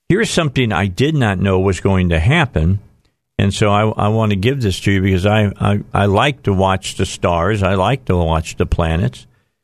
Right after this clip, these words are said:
And, uh, there's a total lunar eclipse and supermoon all wrapped into one happening Sunday night. Uh, it's gonna start late in the eight P M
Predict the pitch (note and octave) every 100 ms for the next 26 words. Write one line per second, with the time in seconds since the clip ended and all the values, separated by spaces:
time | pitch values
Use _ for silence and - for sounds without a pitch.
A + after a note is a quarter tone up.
0 | _ _ A2 A2 A2 A2 G#2+ G#2+ G#2+ G2+
1 | - A2+ A2 G#2+ G#2+ - - D#3 F3+ F3+
2 | F#3 F3 - - A2 B2 D3+ D#3+ D#3+ D#3
3 | - - G#2 - D3 D3 - - - A2
4 | G#2 - - - G3+ G3 G#2+ F#2+ F2+ F2+
5 | F2+ F2+ F#2 G#2 - _ _ _ _ -
6 | B2+ D#3 F3+ C#3 D3 D3 - B2+ A2+ G#2+
7 | G2 G2+ D#3 D3+ G2 G2 G2+ G#2+ A2+ A2+
8 | A2 - G2+ F2+ F2+ G2 G2+ - - _
9 | _ _ _ _ _ _ _ _ - F#2
10 | G#2 G2 C3 B2 - C3+ C3+ C3 _ _
11 | _ _ _ - F#2+ G#2 B2+ D3 D3 G#2
12 | A2 A2 - _ _ _ - B2+ C3+ -
13 | _ - A#2+ A#2+ C3+ C3+